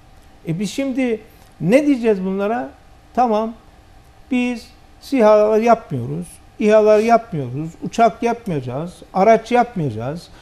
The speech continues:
size bağımlı yaşayacağız, siz istediğiniz gibi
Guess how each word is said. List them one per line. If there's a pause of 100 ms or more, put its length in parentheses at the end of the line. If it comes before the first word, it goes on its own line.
size
bağımlı
yaşayacağız, (200)
siz
istediğiniz
gibi